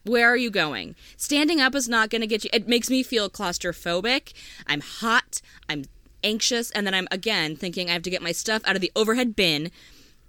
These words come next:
by myself because I'm not asking for help, and then hoping it doesn't fall on someone, and then you're trying to squeeze through the aisles and get through the thing, and then once I'm in the airport on the other side of wherever I'm going, it's like I can feel the relief, like, wash over me <laughs> because I'm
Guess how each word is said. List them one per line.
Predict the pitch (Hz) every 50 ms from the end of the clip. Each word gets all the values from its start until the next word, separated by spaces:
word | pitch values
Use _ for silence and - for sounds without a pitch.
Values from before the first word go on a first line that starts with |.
| _ _ _ -
by | 220 208
myself | 262 294 320 - 466 349 262 240 -
because | - 226 214
I'm | 214 208
not | 202 202 202
asking | 214 - 240
for | 247 254
help, | 233 208 170 170 - - - - - - -
and | 180 185 196
then | 240 277 262 240 220 220 220 208 - - - -
hoping | - 233 220 226 226 214
it | 202 202
doesn't | 208 190 202 190 - -
fall | - 240 226 220 214 214
on | 196 180 170 165
someone, | - - 170 165 160 156 156 160 170
and | - 196 214
then | 196 208 220
you're | 214 214
trying | 214 - 240 220 208 214
to | 208
squeeze | 185 - - - 208 226 240 240 -
through | - 269 254 247
the | 269 -
aisles | - 220 214 202 196 185 180 180 180 -
and | - 185
get | 190 202 185
through | - 240
the | 226 247
thing, | 240 - 254 226 202 190 185 -
and | - 226
then | 233 233 247 233
once | 247 247 262 254 - -
I'm | 202 214 - _ -
in | 220 220 233
the | 233 233 -
airport | - 180 180 - 214 190 185
on | 156 180
the | 175 170 -
other | - 165 175 180
side | - - 175 165 165
of | 175 175
wherever | 175 170 165 170 170
I'm | 170 170
going, | 170 165 160 160 175 185 180
it's | 175 - -
like | 180 170 170 170 - _ - - - - - -
I | - 208
can | - 240 214 214 202
feel | - - - 254 202 202 208 202
the | 208 180
relief, | 190 190 175 165 170 180 185 - -
like, | 190 170 170
wash | 165 156 156 160 147 147 180 - - -
over | - 175 165 170 202 185
me | - 269 247 269
<laughs> | 254 233
because | - - 262 226 233
I'm | 214 214 220 214 196